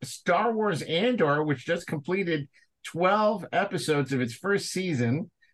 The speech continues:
um, on Disney Plus. And, uh, as a vote of confidence on the part of, uh, uh, uh, Disney, um, it's also dropped on, first two episodes dropped on Hulu, on A B C, on Freeform, of all things.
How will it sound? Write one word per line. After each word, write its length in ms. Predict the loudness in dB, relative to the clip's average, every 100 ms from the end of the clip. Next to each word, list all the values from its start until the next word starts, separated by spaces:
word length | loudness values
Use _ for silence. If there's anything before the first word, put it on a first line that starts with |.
| _
um, 540 | -2 0 0 2 2 2
on 280 | 2 0 2
Disney 360 | 0 2 0
Plus. 520 | 2 0 2 0 -2
And, 280 | -2 0 0
uh, 40 | 0
as 420 | 0 0 0 0
a 240 | 0 -2
vote 220 | 0 0 0
of 100 | 0
confidence 580 | -2 -2 -2 -6 -4
on 100 | -4
the 80 | -4
part 260 | -4 -2 -2
of, 100 | -4 -12 _ -20 _
uh, 40 | -6
uh, 40 |
uh, 880 | -4 -4 -6 -6 -6 -6 -6 -6 -8
Disney, 480 | -4 -2 -2 -2 0
um, 240 | -2 -4 -8 _ _
it's 160 | -4 0
also 260 | 0 0
dropped 440 | -2 0 0 0 -2
on, 220 | -2 -6 _ _
first 220 | -2 0
two 120 | 2 2
episodes 340 | 2 0 0
dropped 200 | 0 0
on 160 | 0 0
Hulu, 380 | 0 2 2
on 120 | 0 0
A 180 | 0
B 160 | 0 -2
C, 560 | -2 -2 0 2 0 -2 -12 -20 -10 0
on 360 | 2 4 2 -4 -4
Freeform, 880 | 2 2 2 0 0 2 2 2 2
of 100 | 2
all 260 | 2 2
things. 540 | 2 2 2 0 -6